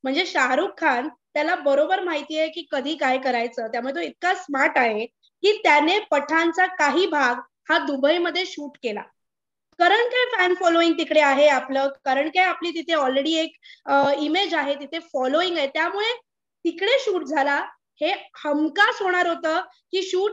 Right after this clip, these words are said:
असतानाचेच काही clips viral झाले होते आणि तेव्हापासूनच पठाणची चर्चा रंगायला लागली होती. तुम्ही म्हणालात तसा तो global star आहे का, तर अगदी थोडक्यात सांगायचं तर screens, जिथे स्क्रीन्सची मारामारी असते, एका सिनेमाला screens मिळणं, जिकडे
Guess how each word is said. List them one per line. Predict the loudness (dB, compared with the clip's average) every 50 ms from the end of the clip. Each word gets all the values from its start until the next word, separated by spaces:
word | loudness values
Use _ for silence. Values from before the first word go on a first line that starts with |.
| -4 -2
असतानाचेच | -2 -2 -2 0 2 2 4 4 2 0 0 0 -4 -4 -4 -6
काही | _ 0 2 2 2 0
clips | -4 -6 -6 -6 -8 -10 -4
viral | -2 2 2 4 4 4 4 2
झाले | 2 0 2 2 2
होते | 2 0 0 0 -2 -2 -2 -4 -10 _ _ _
आणि | -6 -6 -6
तेव्हापासूनच | -4 -2 0 2 2 2 0 -2 -2 -2 -4 -4 -4 -6 -6 -6 _
पठाणची | -6 -4 -2 -2 -2 -2 -4 -6 -6
चर्चा | -4 -4 -4 -2 -2 0 0
रंगायला | 0 0 2 2 2 4 4
लागली | 2 0 -2 -4 -6 -8 -10
होती. | -10 -10 -12 -12 -14 -14 _ -20 _ _ -2
तुम्ही | 0 2 2
म्हणालात | 2 2 2 2 2 2 0 0 -2
तसा | -2 -2 -2
तो | -4 -4 -4
global | 2 2 4 4 6 4 2
star | 2 0 -2 0 0
आहे | 2 2 0 0
का, | -2 -4 -6
तर | -6 -6 -6 -4
अगदी | -6 -6 -6 -6 -6
थोडक्यात | 0 0 0 2 2 0 -2
सांगायचं | -2 -2 -4 -4 -2 -2 -2 -2 -4 -4
तर | 0 2 2 2 0 -2 -8 _ _ _ _
screens, | _ -20 -2 2 4 6 6 6 4 2 0 -4
जिथे | -6 -4 -2 -2 -2
स्क्रीन्सची | -2 -4 -6 -2 0 0 0 0 -2 -4 -4 -4 -2
मारामारी | -2 0 0 2 2 2 0 0 0 0 0
असते, | 0 0 -2 -4 -6 -6 -6 -6 -12 _ _ _ _ -4
एका | -4 -2 0 0 0
सिनेमाला | 0 -2 -4 -4 -2 -2 -2 -2 -2 -2
screens | -4 -4 -8 -6 -4 -2 -2 -2 -4 -4 -4
मिळणं, | -2 -2 -2 -2 -2 -4 -4
जिकडे | -6 -6 -2 0 2 2